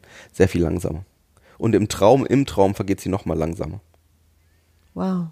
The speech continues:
Speaker 1: Ja.
Speaker 2: Oh, schön. Das heißt, welche Worte benutzt du, um deine Pläne zu machen für morgen oder übermorgen oder für den heutigen Tag? Und wie würdest du die Zeit beschreiben, die dir bleibt, bis du heute Abend planst, vielleicht schlafen zu gehen oder so?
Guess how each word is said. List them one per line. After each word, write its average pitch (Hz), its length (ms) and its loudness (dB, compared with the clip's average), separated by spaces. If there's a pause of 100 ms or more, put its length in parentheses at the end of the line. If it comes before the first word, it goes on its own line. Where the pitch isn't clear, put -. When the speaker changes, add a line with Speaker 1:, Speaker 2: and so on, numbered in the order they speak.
(360)
Speaker 1:
Ja. 98 160 -10 (760)
Speaker 2:
Oh, 214 100 -10
schön. 202 380 -6 (1400)
Das 208 160 -4
heißt, 196 240 6
welche 202 280 4
Worte 233 260 2
benutzt 233 440 -2
du, 220 120 0
um 196 340 0 (260)
deine 208 220 4
Pläne 254 320 2
zu - 140 -4
machen 185 240 0
für - 160 -2
morgen 202 360 2
oder 180 180 4
übermorgen 180 560 2
oder 180 160 0
für - 140 -2
den 196 240 0
heutigen 226 360 0
Tag? 143 360 -4 (580)
Und 214 260 2
wie 233 140 4
würdest 254 280 2
du 254 40 -2
die 220 140 2
Zeit 233 320 2
beschreiben, 233 640 2
die 202 160 2
dir 202 180 4
bleibt, 208 400 2
bis - 180 -2
du 196 140 2
heute 190 240 2
Abend 196 260 0
planst, 196 460 0
vielleicht 202 280 0
schlafen 226 320 -4
zu - 160 -6
gehen 151 280 -6
oder 151 240 -6
so? 151 200 -10